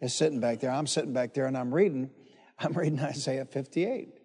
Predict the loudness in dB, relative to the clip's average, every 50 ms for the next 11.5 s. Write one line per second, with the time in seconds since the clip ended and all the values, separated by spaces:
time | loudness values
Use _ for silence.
0 | _ _ _ -4 0 2 2 4 2 2 2 4 4 4 4 2 0 0 2 0
1 | 0 2 2 4 4 4 2 2 2 4 6 6 6 4 4 2 0 2 2 2
2 | 2 2 0 0 -2 -4 -2 -2 0 2 2 2 0 -2 -6 -16 -20 -8 -4 -2
3 | -2 0 0 -2 -2 -4 -6 -6 -4 -4 -4 -6 -6 -10 -20 -20 -20 -20 -20 _
4 | _ -4 -4 -2 -2 -4 0 2 4 4 4 4 2 -2 -4 -2 0 0 0 0
5 | 0 -2 -6 -8 -8 -10 -16 -16 -8 -4 0 2 4 4 6 4 4 4 2 2
6 | 2 4 2 2 2 0 -2 -2 0 0 2 2 4 2 0 -2 -6 -14 -20 -20
7 | -20 -20 -20 -20 _ _ _ -2 0 0 2 2 2 2 2 4 4 4 4 4
8 | 2 0 -2 -8 -18 -20 -20 _ _ _ _ _ _ _ _ _ -2 0 0 0
9 | -2 -2 -2 -2 -2 -2 -2 0 0 0 2 2 0 0 2 2 2 2 0 0
10 | 0 0 2 2 2 2 2 -2 -8 -18 -20 _ 0 0 2 2 0 -2 -2 -2
11 | -2 -2 -2 -2 -4 -4 -4 -4 -8